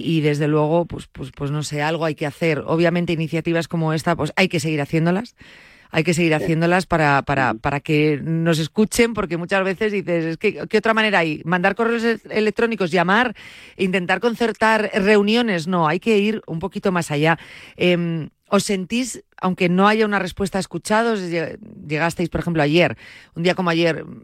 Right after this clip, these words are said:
Speaker 1: al Congreso, entregáis el manifiesto?
Speaker 2: A ver, yo, eh, personalmente, eh, yo me siento escuchado por, por, por, por, bueno, tengo el teléfono con un montón de cosas que, es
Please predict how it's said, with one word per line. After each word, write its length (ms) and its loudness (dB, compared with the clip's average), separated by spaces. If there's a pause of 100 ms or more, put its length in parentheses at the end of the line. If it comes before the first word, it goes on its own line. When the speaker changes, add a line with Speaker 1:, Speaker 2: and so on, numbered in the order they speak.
(180)
Speaker 1:
al 160 -4
Congreso, 440 0
entregáis 380 -2
el 100 0
manifiesto? 800 0 (1300)
Speaker 2:
A 120 -4
ver, 240 2
yo, 220 2
eh, 420 -4
personalmente, 720 2
eh, 840 -2 (400)
yo 80 -4
me 100 2
siento 280 -8
escuchado 580 -2
por, 160 -10 (580)
por, 140 -12
por, 360 -6
por, 360 -8 (340)
bueno, 220 -4
tengo 180 -8
el 80 -8
teléfono 420 -4
con 120 -2
un 60 -6
montón 260 -8
de 100 -8
cosas 380 -4
que, 380 -8
es 120 -16